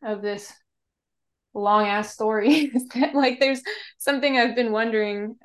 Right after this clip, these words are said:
as I've been integrating that about, um,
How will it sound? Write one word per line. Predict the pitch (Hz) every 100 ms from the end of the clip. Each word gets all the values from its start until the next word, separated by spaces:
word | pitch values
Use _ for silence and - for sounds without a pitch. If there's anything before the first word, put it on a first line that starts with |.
| -
as | 220 214 220
I've | 214
been | 214 208
integrating | 220 214 202 202 202 202
that | 196 196 - - _ _ _ -
about, | 220 214 202 196 202 196 - _
um, | 214 208 196 190 196 190